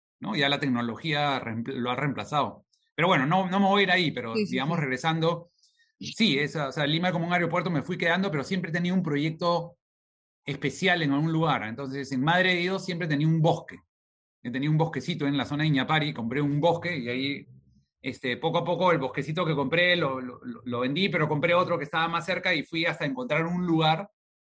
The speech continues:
Speaker 1: que ya lo podía dejar ahí, ¿no? Y hoy día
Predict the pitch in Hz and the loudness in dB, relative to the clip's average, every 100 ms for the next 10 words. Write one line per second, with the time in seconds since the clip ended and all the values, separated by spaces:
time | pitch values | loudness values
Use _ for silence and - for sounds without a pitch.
0 | _ _ _ _ _ - 139 123 170 175 | _ _ _ _ _ -6 -4 0 2 2
1 | 151 143 156 160 123 147 135 135 107 135 | 0 2 2 2 0 -2 0 -2 -4 -4
2 | 196 127 131 139 143 147 139 | -4 -2 -2 0 0 0 0